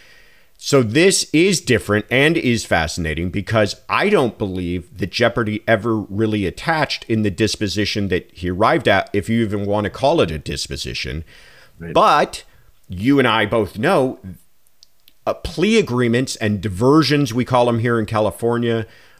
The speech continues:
Speaker 1: uh, you have the same mechanism, it sounds like, in Illinois, where there's an, an understanding that if they per-, do certain obligations, community service, pay some fines, whatever else that the prosecution is asking, that they will dismiss their case.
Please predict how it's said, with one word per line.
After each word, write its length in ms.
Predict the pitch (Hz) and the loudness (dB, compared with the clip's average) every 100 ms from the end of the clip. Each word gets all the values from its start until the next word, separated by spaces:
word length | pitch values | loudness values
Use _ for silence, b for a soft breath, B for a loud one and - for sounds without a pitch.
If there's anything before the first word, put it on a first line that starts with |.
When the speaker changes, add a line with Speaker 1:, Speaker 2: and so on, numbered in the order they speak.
| _ | _
Speaker 1:
uh, 120 | 76 80 | -8 -6
you 280 | 92 85 104 | -6 -2 0
have 120 | 104 | 2
the 80 | 92 | 0
same 260 | - 131 127 | 0 2 4
mechanism, 520 | 117 127 117 110 104 | 2 2 0 0 -2
it 60 | |
sounds 280 | - 113 139 | -2 -2 0
like, 180 | 107 95 | 0 0
in 100 | 101 | 0
Illinois, 580 | 101 98 104 120 123 117 | 0 0 2 4 4 2
where 580 | 95 107 110 110 113 104 b b b | 2 2 4 4 2 -2 b b b
there's 260 | - 113 107 | 0 0 2
an, 160 | 110 113 - | -2 -2 -2
an 160 | 107 104 | -4 0
understanding 1000 | 131 156 156 - - 147 143 143 131 110 | 0 2 2 0 0 2 2 2 0 0
that 160 | 107 | 0
if 120 | 104 - | 0 0
they 160 | 113 | -2
per-, 220 | - - 101 - - _ _ _ - 104 - | -2 -8 -8 -12 -20 _ _ _ -20 -20 -4
do 260 | 113 143 147 | 2 4 2
certain 420 | - 151 151 131 | 0 0 2 2
obligations, 840 | 120 110 104 95 87 - 53 - | 2 2 0 0 -2 -6 -10 -16
community 420 | - 80 101 80 | -12 -6 -4 -6
service, 800 | 80 - 156 139 131 120 - - B B - | -6 2 4 6 6 4 2 -6 B B -6
pay 180 | 98 | -4
some 200 | 92 87 | -4 -6
fines, 640 | 78 - 135 131 123 117 92 | -6 0 2 4 2 0 -4
whatever 400 | 92 107 117 123 | 0 2 2 4
else 240 | 117 113 | 4 2
that 160 | 95 85 | -4 -12
the 60 | 90 | -4
prosecution 680 | 110 104 - 110 101 92 | 0 0 -2 -8 -6 -6
is 140 | 82 82 | -6 -2
asking, 560 | 101 131 - 104 90 | -2 -2 -4 -4 -4
that 160 | 92 90 | -6 -4
they 100 | 104 | -4
will 160 | 95 | -4
dismiss 720 | 92 85 110 - 110 123 - | -6 -6 -4 -4 -2 -2 -4
their 200 | - 90 | -4 -4
case. 540 | 85 - 143 107 - | -4 -2 0 0 -4